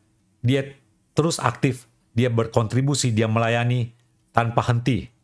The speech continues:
hingga akhir hayatnya. Dokter Lemena itu akhirnya tutup usia pada dua puluh tujuh Maret di tahun sembilan belas tujuh puluh tujuh di Jakarta, dan dia dianugerahi gelar Pahlawan Nasional pada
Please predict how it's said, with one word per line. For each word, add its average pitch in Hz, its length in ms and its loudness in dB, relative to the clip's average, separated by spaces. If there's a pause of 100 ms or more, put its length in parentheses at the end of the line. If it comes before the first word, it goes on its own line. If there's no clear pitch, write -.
(440)
hingga 113 320 2
akhir 95 340 0
hayatnya. 95 540 0 (960)
Dokter 113 240 2
Lemena 120 480 0
itu 147 320 -2
akhirnya 113 320 0
tutup 117 260 -2
usia 131 220 0
pada 107 240 0
dua 120 160 0
puluh - 160 -8
tujuh 139 160 0
Maret 104 320 -2 (460)
di 110 160 -2
tahun 113 180 2
sembilan 104 300 0
belas - 80 -6
tujuh 113 240 -2
puluh 98 160 -2
tujuh 107 360 0 (140)
di 107 160 0
Jakarta, 95 600 0 (560)
dan 104 180 2
dia 101 160 2
dianugerahi 110 640 0
gelar 110 400 0 (380)
Pahlawan 110 320 0
Nasional 120 520 -2 (280)
pada 107 160 2